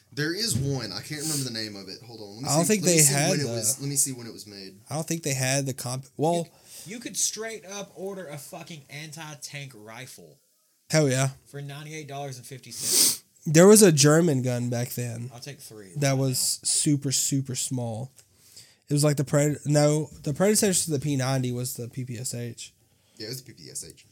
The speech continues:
Speaker 2: The M P forty was pretty big too. There wasn't really anything small. It's not like now where you can have automatic Glock eighteen.
Speaker 1: It,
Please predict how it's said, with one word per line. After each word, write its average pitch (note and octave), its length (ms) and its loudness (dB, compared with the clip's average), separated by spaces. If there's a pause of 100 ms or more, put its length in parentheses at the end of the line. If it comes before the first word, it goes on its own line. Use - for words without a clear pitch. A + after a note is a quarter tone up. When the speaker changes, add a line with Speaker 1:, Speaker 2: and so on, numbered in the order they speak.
(420)
Speaker 2:
The D#3 80 0
M E3+ 80 2
P A3 100 4
forty F#3 320 2
was C#3+ 140 0
pretty D3 180 0
big C3+ 220 -2
too. E3 260 -2 (1120)
There D#3 100 0
wasn't D#3+ 300 2
really D3+ 180 2
anything C#3 380 -2
small. B2+ 760 -2 (340)
It's - 140 -4
not D3 100 4
like D3+ 140 6
now C3+ 220 6
where C3+ 80 4
you B2 80 0
can C3+ 80 -2
have B2+ 180 -4
automatic B2+ 560 -6
Glock C3 320 -4
eighteen. B2 540 -6 (1120)
Speaker 1:
It, C3+ 140 -10